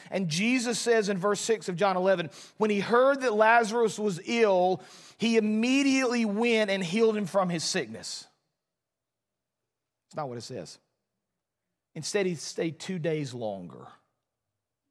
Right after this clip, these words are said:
Right? Jesus could have very easily have gone and healed Lazarus. He could have been made well, and maybe this account never even makes the scripture. But Jesus understands, listen,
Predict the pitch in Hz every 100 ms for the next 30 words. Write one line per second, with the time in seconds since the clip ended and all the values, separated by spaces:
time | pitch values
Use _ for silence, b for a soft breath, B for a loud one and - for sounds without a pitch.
0 | _ _ _ _ _ _ _ _ _ _
1 | - 147 135 175 208 208 202 214 180 151
2 | 170 196 185 185 190 165 170 151 135 156
3 | 160 160 160 160 156 147 131 165 170 160
4 | 151 147 143 147 139 139 147 - b b
5 | - 175 175 147 151 139 135 127 127 170
6 | 170 165 165 B B 151 170 190 190 175
7 | 175 175 - 180 156 165 160 156 147 147
8 | 143 - - 113 - - - - 127 131
9 | 160 185 202 226 - 196 202 202 208 -
10 | - 214 214 208 160 123 185 - 143